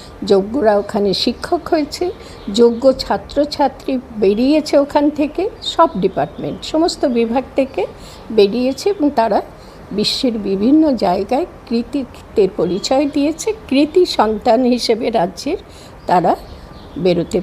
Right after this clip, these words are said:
পেরেছে শিক্ষা নিয়ে। গত দশ বছর ধরে দ-,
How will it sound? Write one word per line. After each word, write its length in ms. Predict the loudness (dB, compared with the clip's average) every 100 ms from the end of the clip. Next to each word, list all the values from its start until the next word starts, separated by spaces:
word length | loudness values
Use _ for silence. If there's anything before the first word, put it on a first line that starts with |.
| 0
পেরেছে 440 | 2 2 2 -2
শিক্ষা 500 | 0 -2 -4 -2 0
নিয়ে। 260 | 2 2 0 -6 -18 -20 -20 -20 -20 -20 -18 -2
গত 360 | 2 4 4 4
দশ 260 | 4 2 2
বছর 320 | -2 0 -4
ধরে 340 | -2 0 0 0
দ-, 180 | 0